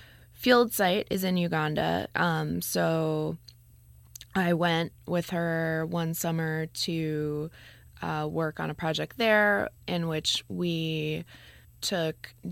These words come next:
data on the red tail monkeys in Kibale National Forest. And we looked at what kind of insects they eat and how many they ate. And we collected some insects, too, so that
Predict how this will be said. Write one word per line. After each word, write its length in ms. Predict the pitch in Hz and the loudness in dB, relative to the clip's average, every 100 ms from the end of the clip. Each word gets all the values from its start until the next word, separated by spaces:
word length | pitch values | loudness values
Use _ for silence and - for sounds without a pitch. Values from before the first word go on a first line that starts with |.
| - | -2
data 440 | 175 160 156 156 - | 0 2 0 0 -2
on 460 | 170 156 147 151 160 | -2 0 -2 -4 -4
the 400 | 160 147 151 160 | -4 -2 -2 -4
red 300 | 165 165 156 | 0 0 0
tail 200 | 180 170 | 0 0
monkeys 640 | 170 175 - 202 220 220 - | 0 -2 0 0 0 -4 -6
in 440 | 185 180 170 165 | -2 0 -2 -4
Kibale 500 | 165 170 160 151 151 | -6 -4 -2 -2 -2
National 400 | 160 165 - 156 | -4 -2 -2 -2
Forest. 640 | 156 151 151 185 233 - - - - - - - - - | -4 -4 -2 -2 -4 -8 -16 -20 -20 -20 -20 -20 -12 -2
And 420 | 180 165 160 156 | 0 2 0 -2
we 120 | 160 | 0
looked 300 | 165 165 - | 0 -2 -2
at 420 | 160 160 151 - | 0 0 -2 -2
what 160 | 165 165 | -4 -2
kind 140 | 170 | -2
of 100 | 156 - | -2 -4
insects 480 | 160 165 185 185 - | -4 -2 -4 -4 -4
they 140 | 208 | -4
eat 420 | - - 185 - | -4 -2 -2 -2
and 180 | - 160 | -4 -6
how 240 | 156 160 160 | -6 -4 -2
many 320 | 160 165 175 | -2 -2 -2
they 240 | 180 - - | -2 -4 -2
ate. 320 | 175 175 - | -2 -2 -4
And 120 | 170 | -4
we 100 | 165 | -4
collected 480 | - 165 175 - 160 | -4 -2 -2 -2 -4
some 160 | 160 156 | -4 -4
insects, 440 | 151 143 147 - | -6 -6 -8 -8
too, 460 | - 214 180 175 175 | -4 -2 0 -2 -4
so 180 | - 156 | -6 -4
that 300 | 156 147 | -2 -2